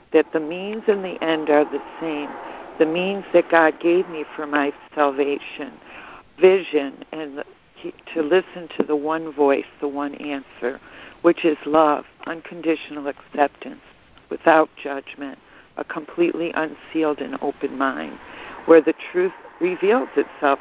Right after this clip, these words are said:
to me in all its holiness and its wholeness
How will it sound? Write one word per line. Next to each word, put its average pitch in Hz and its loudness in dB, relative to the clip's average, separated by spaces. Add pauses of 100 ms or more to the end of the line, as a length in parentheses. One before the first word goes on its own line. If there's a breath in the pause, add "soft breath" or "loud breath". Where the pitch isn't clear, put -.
(140)
to 147 -14
me 139 -14 (360 loud breath)
in 156 -4
all 180 6
its 151 -2
holiness 143 0 (640)
and 156 -10
its 151 0
wholeness 165 2